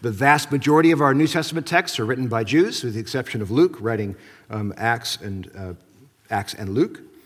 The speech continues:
And then certain Christian thinkers about this time begin to raise questions about the relation of Christianity to the so-called Old Testament. I mean,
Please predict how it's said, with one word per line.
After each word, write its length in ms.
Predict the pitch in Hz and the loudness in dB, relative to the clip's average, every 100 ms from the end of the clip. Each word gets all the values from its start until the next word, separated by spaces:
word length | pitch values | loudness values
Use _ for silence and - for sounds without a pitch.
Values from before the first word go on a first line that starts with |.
| _ _ - - - | _ _ -20 -20 -2
And 140 | 170 | 4
then 180 | 220 240 | 4 2
certain 340 | - 254 240 220 | 0 -2 -2 -2
Christian 400 | 269 269 311 285 | -2 0 -2 2
thinkers 400 | 151 127 160 165 | 2 2 0 2
about 240 | 139 135 | 2 2
this 120 | 143 | -2
time 220 | - 123 | -4 -4
begin 260 | 123 123 131 | 0 2 2
to 60 | 135 | 4
raise 220 | 135 147 | 4 2
questions 640 | - 233 - - - - - | 2 0 0 -6 -10 -10 -6
about 280 | 135 143 | 0 0
the 60 | 175 | 2
relation 400 | 156 127 123 139 | 2 2 0 0
of 80 | 131 | -2
Christianity 580 | 143 127 131 117 120 143 | -2 -2 -2 -2 0 -2
to 120 | 156 | -2
the 100 | 170 | -4
so-called 640 | - 123 127 - 110 123 - - - | -2 0 -2 -2 -2 -4 -8 -16 -2
Old 240 | 139 143 | 2 2
Testament. 500 | - 226 - 170 - - _ _ - | 0 -6 -6 -10 -14 -18 _ _ -2
I 60 | |
mean, 200 | 175 170 | 2 0